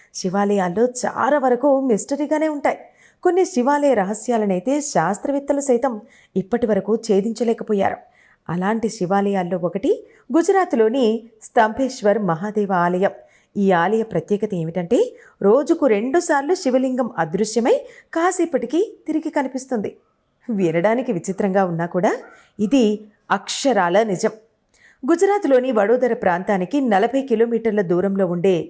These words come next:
ఈ ఆలయం పేరు జంబూసర్ తహసీల్ స్తంభేశ్వర్ మహాదేవ్ ఆలయం. ఈ శివాలయం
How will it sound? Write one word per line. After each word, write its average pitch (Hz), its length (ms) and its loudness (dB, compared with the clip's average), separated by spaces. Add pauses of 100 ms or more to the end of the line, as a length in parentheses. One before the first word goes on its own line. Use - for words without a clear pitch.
(140)
ఈ 202 120 2
ఆలయం 214 340 0
పేరు 190 440 2 (320)
జంబూసర్ 277 640 0
తహసీల్ 208 540 -2
స్తంభేశ్వర్ 196 720 -2
మహాదేవ్ 175 640 -2
ఆలయం. 180 340 -2 (500)
ఈ 339 100 6
శివాలయం 269 680 0